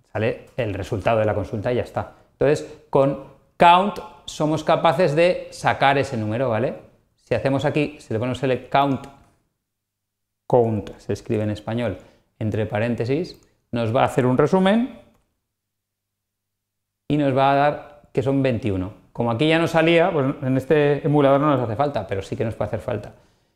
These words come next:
Y aquí podemos hacer lo mismo, contar los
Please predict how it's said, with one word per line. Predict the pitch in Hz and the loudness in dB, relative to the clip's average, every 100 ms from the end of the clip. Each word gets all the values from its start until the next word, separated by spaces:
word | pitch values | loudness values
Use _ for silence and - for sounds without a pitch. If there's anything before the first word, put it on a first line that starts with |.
| _ | _
Y | 160 | 2
aquí | 156 180 | 4 4
podemos | 175 165 | 4 4
hacer | 165 | 4
lo | 151 | 2
mismo, | 160 123 95 - _ _ - | 2 0 -4 -14 _ _ -2
contar | 131 131 165 160 123 - - - | 0 2 4 4 4 -2 -12 -6
los | 127 117 113 - - | -2 -2 -2 -10 -20